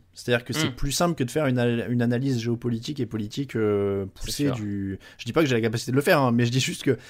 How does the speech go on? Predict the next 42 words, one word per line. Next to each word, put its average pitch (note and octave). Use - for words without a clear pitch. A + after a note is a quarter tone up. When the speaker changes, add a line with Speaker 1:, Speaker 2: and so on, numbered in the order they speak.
Speaker 1:
c'est B2+
plus D#3+
simple E3+
de A#2
dire, C3
euh, A#2
bon, C3
bah, A#2+
Jay-Z, A2
il C#3
fait A2
partie A#2
d'un G#2
club C3+
où A#2+
il A2
y G#2+
a G#2
aussi A2+
des B2
présidents, A2
des A2+
machins, B2+
et A#2+
puis B2
ils A2+
se -
réunissent, A2+
ils A#2
boivent G#2+
un G2+
whisky G2+
et B2
ils G2+
décident A#2+
de A2+
ce -
que -
veut G2+
faire G2+
le A2+
monde. C#3